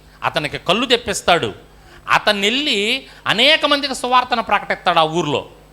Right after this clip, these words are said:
"బాయ్, నాకు కళ్ళు తెప్పించింది యేసయ్య, యేసయ్యను నమ్ముకోండి, మీకు కూడా కళ్ళు వస్తాయి."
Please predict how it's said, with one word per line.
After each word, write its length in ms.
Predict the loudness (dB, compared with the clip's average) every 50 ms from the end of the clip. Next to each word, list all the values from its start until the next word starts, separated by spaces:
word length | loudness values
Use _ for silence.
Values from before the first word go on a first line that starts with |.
| -20 -8 0
"బాయ్, 340 | 2 4 4 4 4 2 0 -2
నాకు 240 | -2 -2 -2 0 0
కళ్ళు 200 | -2 0 0 2
తెప్పించింది 600 | 0 0 0 0 -8 -6 -2 -2 -2 0 2 2
యేసయ్య, 540 | 4 4 4 4 2 2 2 4 4 2 2 -2 -10 -20 -20 -20 _ -20 -20 -20 -20 -20 -20 -20 -20 -16 -4 2
యేసయ్యను 420 | 4 4 4 4 4 2 2 2 2
నమ్ముకోండి, 520 | 2 2 2 0 -2 0 0 2 2 2
మీకు 240 | 0 2 2 2 2
కూడా 160 | 2 0 2
కళ్ళు 280 | 4 2 2 2 2 0
వస్తాయి." 320 | -2 -2 -4 -4 -4 -4